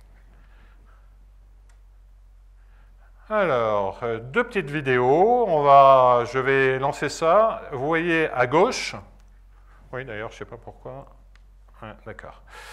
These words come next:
Euh, ça apparaît comme ça. Ça, c'est, euh, le changement de, euh, résolution d'écran. J'espère, euh, sinon, j'ai, j'ai un backup.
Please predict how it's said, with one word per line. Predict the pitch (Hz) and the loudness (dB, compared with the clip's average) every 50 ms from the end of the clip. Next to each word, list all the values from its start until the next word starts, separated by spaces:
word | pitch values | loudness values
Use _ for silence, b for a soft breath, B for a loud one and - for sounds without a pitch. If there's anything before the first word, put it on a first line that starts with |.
| B B B B B B B | B B B B B B B
Euh, | 123 120 117 110 110 107 110 107 101 | -12 -10 -10 -10 -10 -10 -12 -12 -14
ça | - - 120 110 | -14 -12 -10 -10
apparaît | 107 - 107 107 113 131 | -10 -10 -12 -12 -12 -14
comme | 131 - 117 113 107 | -14 -16 -18 -18 -18
ça. | - - - 131 135 - | -16 -16 -14 -14 -14 -14
Ça, | - - 123 | -16 -18 -18
c'est, | - - - | -18 -16 -16
euh, | 107 104 107 104 104 104 101 101 101 101 | -16 -14 -14 -14 -14 -14 -14 -16 -16 -16
le | 104 104 | -18 -18
changement | 101 - - 127 123 117 110 117 127 131 139 135 | -18 -20 -20 -18 -18 -18 -18 -16 -14 -14 -14 -14
de, | 123 113 | -14 -12
euh, | 107 107 110 107 110 107 - - - 107 107 98 98 | -12 -12 -12 -12 -14 -16 -18 -20 -20 -20 -18 -16 -14
résolution | 113 110 120 120 113 - - 131 | -14 -12 -12 -12 -14 -14 -14 -12
d'écran. | 117 104 95 - - 90 85 85 | -12 -12 -12 -14 -16 -18 -18 -18
J'espère, | - - 104 92 - - 120 113 98 | -18 -18 -20 -18 -12 -10 -8 -8 -8
euh, | 101 92 | -10 -14
sinon, | - - 113 110 113 110 | -14 -14 -14 -12 -12 -14
j'ai, | 98 107 92 87 - - | -12 -14 -16 -16 -16 -18
j'ai | - 110 | -18 -16
un | 104 104 95 | -16 -16 -16
backup. | 85 92 - - - | -16 -16 -18 -20 -20